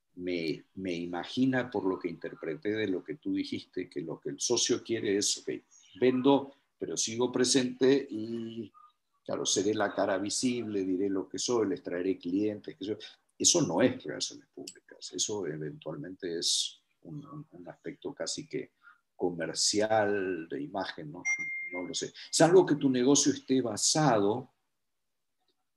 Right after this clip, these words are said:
en el trabajo con gobiernos, con embajadas y con grandes empresas, en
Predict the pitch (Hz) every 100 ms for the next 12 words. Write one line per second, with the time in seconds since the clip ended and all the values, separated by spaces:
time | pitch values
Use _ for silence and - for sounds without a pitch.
0 | _ _ _ _ _ _ 123 135 135 135
1 | - 120 110 98 110 107 117 101 110 95
2 | - 104 104 104 _ 95 90 120 117 98
3 | 95 87 82 76 73 110 113 101 95 -
4 | 73 78 90 98 101 - 85 - 113 87
5 | 85 - - - - 104 92